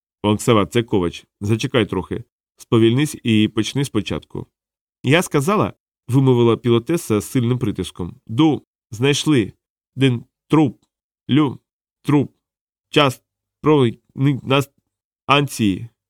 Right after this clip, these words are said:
і здається, що його вбило». «Гаразд, ми вже йдемо». Я ледве зіп'явся на ноги і змусив себе заговорити з такою швидкістю,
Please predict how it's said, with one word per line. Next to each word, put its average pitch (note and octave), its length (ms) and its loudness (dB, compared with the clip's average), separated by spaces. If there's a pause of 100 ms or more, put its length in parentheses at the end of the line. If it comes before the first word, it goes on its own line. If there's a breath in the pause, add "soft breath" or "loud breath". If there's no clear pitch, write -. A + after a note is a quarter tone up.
(140)
і B2+ 100 2
здається, C#3 600 0
що - 240 -2
його C#3+ 180 0 (300)
вбило». A2+ 540 0 (880)
«Гаразд, A2 460 0
ми A2+ 120 0
вже A2 180 2
йдемо». G2 340 -2 (420)
Я F#3+ 140 0
ледве D#3+ 260 2
зіп'явся A#2 440 0
на A#2 120 -2
ноги D#3 240 2
і - 20 2
змусив A#2+ 360 -2
себе A#2+ 240 -2
заговорити A2+ 580 0
з - 60 -12
такою A2+ 320 0
швидкістю, G#2+ 600 -6